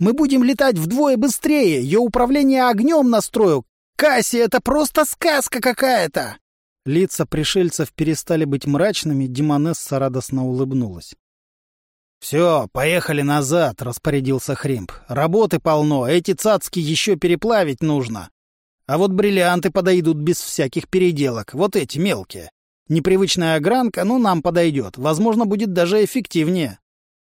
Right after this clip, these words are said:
"Нет уж, господа демоны, орки и гремлины, вашу задачу мы выполнили, а вот с народом так и не поговорили.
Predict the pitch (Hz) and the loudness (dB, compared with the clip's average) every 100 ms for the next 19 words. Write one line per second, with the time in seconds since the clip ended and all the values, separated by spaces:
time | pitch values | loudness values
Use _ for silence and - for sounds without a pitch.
0 | _ _ _ _ 151 190 233 - 147 131 | _ _ _ _ 0 2 2 0 -2 0
1 | 151 - 160 151 139 180 185 156 143 147 | -2 0 0 0 2 2 2 2 2 0
2 | - 160 156 165 151 113 87 85 101 160 | 0 0 2 2 2 0 -6 -12 -2 2
3 | 208 208 196 190 208 - 196 202 277 233 | 2 2 2 2 2 2 2 2 0 2
4 | 165 143 123 131 156 180 - 185 220 214 | 2 2 0 2 2 0 0 2 2 2
5 | 165 - 196 202 180 185 175 185 170 139 | 0 0 0 0 0 0 2 2 2 0
6 | 95 | -2